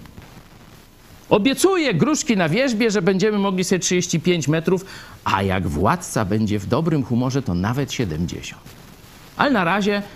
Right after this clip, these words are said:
obiecanki, cacanki, nawet tego nie mo-, nie? Masz ziemię. Nawet już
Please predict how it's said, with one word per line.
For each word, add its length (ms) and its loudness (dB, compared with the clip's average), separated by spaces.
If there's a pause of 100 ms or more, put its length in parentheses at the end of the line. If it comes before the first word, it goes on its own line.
(160)
obiecanki, 640 2
cacanki, 580 -2
nawet 300 0
tego 280 6
nie 140 2
mo-, 200 -4 (460)
nie? 180 0 (400)
Masz 220 2
ziemię. 440 0 (680)
Nawet 320 4
już 220 2